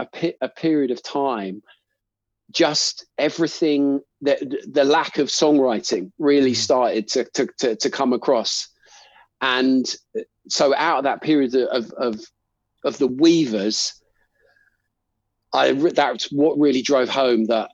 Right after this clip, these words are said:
Speaker 1: that I wanted to have my own sound and my, and my own voice and have my own material. And then when I met, um, uh, Matt, uh, uh, uh, the Weavers, he was only, like, sixteen and a half or seventeen at the time,
Speaker 2: <laughs>
Speaker 1: but you could see,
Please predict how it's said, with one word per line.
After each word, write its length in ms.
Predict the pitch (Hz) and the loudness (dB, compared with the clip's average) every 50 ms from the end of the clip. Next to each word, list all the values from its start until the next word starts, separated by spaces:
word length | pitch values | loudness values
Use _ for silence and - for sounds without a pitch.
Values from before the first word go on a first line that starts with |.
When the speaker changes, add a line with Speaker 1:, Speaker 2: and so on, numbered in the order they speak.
| _ _ | _ _
Speaker 1:
that 100 | - 127 | -4 -4
I 160 | 113 107 123 123 | -2 -2 -2 -2
wanted 280 | 117 131 131 120 120 | 0 0 0 2 0
to 60 | 117 | 0
have 240 | 113 110 120 120 113 | -2 -2 -4 -2 -2
my 260 | 120 117 110 113 110 | 0 0 0 0 -2
own 160 | 107 104 104 104 | -2 -2 -2 -2
sound 460 | - - 131 120 113 110 104 101 98 | -2 -2 -2 -2 -2 -2 -4 -4 -4
and 80 | 98 | -4
my, 220 | 104 110 107 107 101 - | -4 -4 -4 -4 -6 -6
and 160 | 117 113 107 110 | -4 -4 -2 -2
my 200 | 110 110 107 107 | -2 -2 -2 -2
own 120 | 107 107 | -4 -4
voice 420 | - 120 117 113 107 98 - - | -2 -2 -2 -2 -2 -4 -6 -4
and 180 | 110 107 104 101 - | -4 -4 -4 -6 -6
have 200 | - - 120 110 | -8 -8 -6 -4
my 220 | 113 110 107 107 | -4 -2 -2 -2
own 180 | 110 113 110 107 | 0 0 0 0
material. 560 | 107 104 - - 139 135 131 120 107 101 98 - | -2 0 0 2 2 4 4 4 2 0 -2 -2
And 100 | 127 123 | 0 0
then 140 | 127 131 127 | 0 2 2
when 140 | 139 131 | 2 2
I 100 | 139 131 | 2 4
met, 320 | 127 135 143 131 120 - - _ _ _ _ _ _ _ _ _ | 4 4 2 2 0 -2 -6 _ _ _ _ _ _ _ _ _
um, 460 | 120 117 113 107 101 104 104 101 107 107 _ _ _ _ _ _ _ _ _ _ _ _ _ _ _ _ _ _ | -4 -2 -2 0 0 0 -2 -2 -4 -6 _ _ _ _ _ _ _ _ _ _ _ _ _ _ _ _ _ _
uh, 180 | - 120 117 110 | 0 0 2 4
Matt, 360 | 120 143 151 123 98 - - - _ _ _ _ _ _ _ _ _ _ - | 4 2 2 2 0 -4 -10 -16 _ _ _ _ _ _ _ _ _ _ -6
uh, 40 | 120 | -4
uh, 460 | 117 - - - - 120 113 107 101 | -4 -4 -6 -6 -4 -4 -4 -4 -4
uh, 240 | - - 120 110 - | -4 -4 -4 -4 -2
the 120 | 120 127 | -2 0
Weavers, 680 | 117 127 143 165 151 113 107 98 95 - - - - - | 2 4 4 4 4 4 0 0 0 -2 -2 -4 -6 -6
he 80 | - 123 | -4 -4
was 140 | 117 120 120 | -2 0 0
only, 220 | 151 190 220 190 | 0 0 2 0
like, 200 | 107 104 95 80 | 0 0 -4 -4
sixteen 460 | - - - 123 - - - 120 107 | -4 -4 -4 -4 -4 -2 -2 -2 -2
and 100 | 107 104 | -2 -4
a 40 | 104 | -4
half 300 | 98 107 117 104 98 - | -4 -4 -4 -6 -8 -8
or 60 | - | -8
seventeen 560 | - - 127 120 107 107 101 - 131 131 110 98 | -6 -4 -2 -2 -2 -2 -2 0 0 0 0 0
at 60 | 85 | -2
the 80 | 73 | -6
time, 420 | 107 - 123 120 110 104 95 98 - | -4 -4 -2 -2 -2 -2 -4 -8 -10
Speaker 2:
<laughs> 220 | - 175 165 131 - | -10 -10 -8 -2 0
Speaker 1:
but 120 | 151 139 | 2 2
you 120 | 131 143 | 2 2
could 160 | - 165 139 - | 0 0 0 0
see, 320 | - - 190 180 143 131 | 0 0 0 0 -2 -4